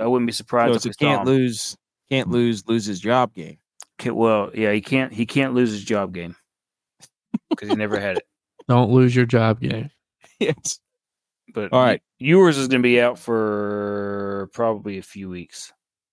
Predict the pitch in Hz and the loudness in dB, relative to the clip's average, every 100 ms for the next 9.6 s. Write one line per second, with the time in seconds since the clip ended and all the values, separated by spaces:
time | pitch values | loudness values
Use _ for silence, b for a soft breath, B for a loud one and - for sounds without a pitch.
0 | _ _ _ _ _ _ 117 123 107 113 | _ _ _ _ _ _ 2 4 4 2
1 | 123 110 107 - 117 110 120 120 117 110 | 0 -2 -10 -6 -4 0 0 0 0 2
2 | 113 117 113 107 104 101 95 - - 107 | 2 2 2 -2 -4 -6 -6 -10 -4 -4
3 | 90 80 _ _ _ _ _ - 92 82 | -4 -10 _ _ _ _ _ -8 -6 -6
4 | 73 - _ _ _ _ _ - 113 113 | -10 -20 _ _ _ _ _ -16 -2 4
5 | 117 104 - - - 117 117 113 98 107 | 6 4 0 -8 -4 0 2 2 0 0
6 | 101 87 _ - - 135 131 135 - _ | 0 -4 _ -6 0 2 2 -2 -10 _
7 | _ - 127 127 127 120 117 113 107 98 | _ -4 -2 2 2 2 2 0 0 -2
8 | 110 107 101 - 107 90 87 101 - - | -4 -4 -4 -10 -12 -12 -12 -18 -18 -6
9 | 107 90 - 123 107 - | -6 -4 2 4 4 0